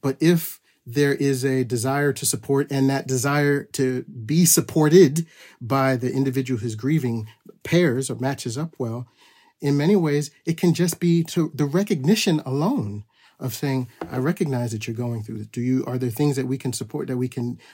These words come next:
um, do in your stead or do for you that can be also helpful in processing, um, the individual processing their grief?"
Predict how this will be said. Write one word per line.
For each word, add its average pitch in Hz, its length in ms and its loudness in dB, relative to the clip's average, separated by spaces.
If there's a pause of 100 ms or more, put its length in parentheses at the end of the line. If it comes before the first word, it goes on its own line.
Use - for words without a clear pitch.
(100)
um, 120 320 -4
do 135 220 0
in 131 100 2
your 123 160 0
stead 117 440 -4
or 113 200 -8
do 120 420 -4
for 180 280 -2
you 110 260 -6 (340)
that - 160 -10
can 131 260 -2
be 127 140 -2
also 131 280 -6
helpful 131 420 -8
in 117 120 -8
processing, 117 680 -8 (280)
um, 117 160 -6
the 117 100 -4
individual 123 400 -2
processing 120 480 -8
their 120 120 -6
grief?" 135 260 -2